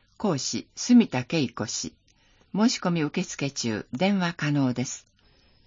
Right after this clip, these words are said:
ひばりの二、ひばり食堂。七日土曜午後五時半から。ナポリタンを作ります。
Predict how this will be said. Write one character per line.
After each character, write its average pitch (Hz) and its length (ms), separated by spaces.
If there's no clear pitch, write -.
ひ - 140
ば 208 160
り 190 140
の 156 160
二、 135 340
ひ 190 160
ば 208 120
り 208 80
食 175 300
堂。 - 300
七 208 260
日 185 200
土 170 140
曜 135 360
午 185 140
後 143 160
五 147 160
時 220 100
半 185 220
か - 180
ら。 87 120
ナ 185 160
ポ 262 140
リ 254 100
タ 151 180
ン 110 120
を 113 60
作 - 260
り 98 140
ま 95 140
す。 - 280